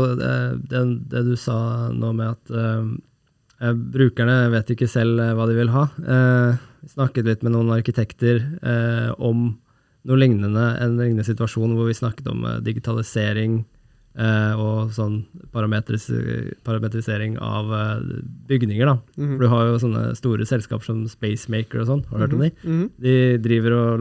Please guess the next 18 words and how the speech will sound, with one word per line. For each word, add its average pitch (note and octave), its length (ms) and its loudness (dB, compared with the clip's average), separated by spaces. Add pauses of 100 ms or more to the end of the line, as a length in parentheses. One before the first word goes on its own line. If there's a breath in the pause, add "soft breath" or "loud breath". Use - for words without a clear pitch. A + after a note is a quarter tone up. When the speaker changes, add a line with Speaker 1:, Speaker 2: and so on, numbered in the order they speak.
Speaker 1:
lager G2+ 320 -4
sånn, G#2 180 -6 (140)
eh, - 240 -8
programvare A#2 640 4
hvor, A#2 240 4
eh, A2+ 320 2
det A2 160 -4
er, A2 160 0
eh, A2 260 -2 (480)
enklere A2 640 -2
å, G#2+ 400 -2
altså, G#2+ 180 -8
du A#2 80 -2
putter A2+ 380 0
alle A2 380 -2 (640 loud breath)
kravene A2+ 640 4
til A#2 400 2
hvor G#2+ 260 0